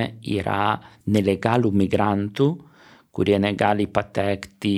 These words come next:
į sveikatos sistemą, negali patekti į mokyklas, neturi teisių, yra išnaudojami būtent turguje su, su nelegaliais darbais ir taip toliau.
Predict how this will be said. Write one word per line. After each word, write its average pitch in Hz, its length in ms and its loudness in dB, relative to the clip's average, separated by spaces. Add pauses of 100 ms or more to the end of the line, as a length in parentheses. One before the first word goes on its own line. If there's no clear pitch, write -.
(160)
į 104 100 -2
sveikatos 98 640 -2
sistemą, 107 640 0
negali 95 360 -2
patekti 95 520 -6
į 92 80 -2
mokyklas, 95 720 -2
neturi 98 480 -4
teisių, 107 640 0 (520)
yra 107 580 2
išnaudojami 104 1600 2
būtent 95 560 -6
turguje 104 1080 -2
su, - 260 -4
su - 240 -2
nelegaliais 101 720 0
darbais 107 560 0
ir 98 80 -6
taip 101 240 -4
toliau. 98 300 0